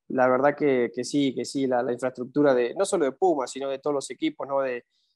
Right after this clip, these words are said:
de América, de Monterrey, de Tigres, todos tienen instalaciones, eh, que son gigantes, tienen todas las comodidades y, y bueno, lo hacen sentir muy bien a, a cada jugador que llega. Eh, entonces,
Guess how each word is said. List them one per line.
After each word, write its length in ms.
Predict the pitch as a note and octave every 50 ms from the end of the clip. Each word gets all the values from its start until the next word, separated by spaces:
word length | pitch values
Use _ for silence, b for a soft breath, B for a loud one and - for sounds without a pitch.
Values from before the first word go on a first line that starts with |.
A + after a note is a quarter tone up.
| _ _ -
de 100 | - B2
América, 680 | A#2+ B2 C3 C3 C3 B2+ C3 B2 A#2+ - B2+ B2 B2 A#2+
de 100 | A#2+ A#2+
Monterrey, 720 | A#2+ B2 B2 B2 A#2+ B2 C3 B2+ C#3 C#3 C3+ C3 C3 C3
de 100 | B2+ A#2+
Tigres, 380 | - - - C#3+ C#3 B2+ B2 B2+
todos 200 | - D3+ C#3+ C3+
tienen 220 | - D3+ C#3+ C#3+
instalaciones, 800 | C3+ B2+ B2+ B2+ B2 B2 - - D3 C#3 C3 B2 - - - - _ _ -
eh, 320 | - A2+ A#2+ A#2+ A#2 - -
que 140 | - - A#2
son 340 | - - - D3+ C#3+ C#3 C3+
gigantes, 840 | - - - - B2+ C3+ C#3+ D#3 D3+ D3 - D#3+ D3+ D3 D3 - - B B B B B B _ _ _
tienen 260 | - C#3+ C#3 C3+ C3
todas 160 | D3+ D3 D3
las 100 | C#3 C3+
comodidades 840 | - - C3 B2+ B2+ B2+ B2+ C3 C#3 C#3+ D3 D#3 E3 D3+ C#3 - -
y, 320 | B2 A#2+ A#2 A2+ - -
y 60 | C3
bueno, 220 | C3+ C3+ B2+ A#2+ A2+ A2+ - _ - - _ _ _ _ -
lo 160 | - C#3+ C#3+
hacen 220 | C#3+ - C#3+ C3+
sentir 400 | - - B2+ B2 B2 - C#3+ C3+
muy 180 | C#3+ C#3+ C#3 C3+
bien 220 | C3+ C#3+ C#3 C#3
a, 280 | C3+ B2 A#2+ A2+ - - -
a 120 | B2+ A#2
cada 240 | - C#3 C#3 C3+ C3
jugador 360 | C3 - C#3+ C#3+ C#3+ C#3 C#3
que 80 | - B2
llega. 400 | - F#3+ G3 E3 C#3 B2 - -
Eh, 280 | - C3+ B2 A#2+ B2 C3
entonces, 640 | C#3 C#3+ - C3+ C3+ C3+ - C3 A#2 - - -